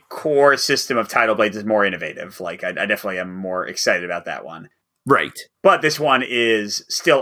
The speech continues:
Speaker 1: also very interesting. I think it does have cool card play and cool powers and stuff. In some ways more than Tidal Blades, 'cause there's, like, special power text and stuff on there.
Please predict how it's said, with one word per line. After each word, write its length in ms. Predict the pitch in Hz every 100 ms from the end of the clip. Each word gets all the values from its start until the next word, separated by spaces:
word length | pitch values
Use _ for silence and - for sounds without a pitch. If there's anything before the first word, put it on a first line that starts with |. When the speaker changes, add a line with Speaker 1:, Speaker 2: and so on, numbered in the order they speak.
| -
Speaker 1:
also 420 | 156 190 - 139
very 180 | 117 110
interesting. 360 | 110 110 110
I 40 | 104
think 180 | 107
it 60 | 92
does 300 | 131 135 123
have 200 | 110 101
cool 200 | 120 104
card 320 | - 101 92
play 160 | 104 92
and 100 | 95
cool 200 | 107 98
powers 360 | 104 95 92
and 100 | 95
stuff. 400 | 98 - 90 - - _ _ _
In 80 | 117
some 220 | 117 214
ways 220 | 185 127
more 260 | 113 175 214
than 120 | 131
Tidal 280 | 113 110 104
Blades, 260 | 107 101 -
'cause 140 | 104
there's, 140 | 98
like, 100 | 98
special 240 | 95 107 92
power 260 | 139 143
text 300 | 107 95 90
and 80 | 98
stuff 240 | - 95 90
on 180 | 90
there. 300 | 87 85 92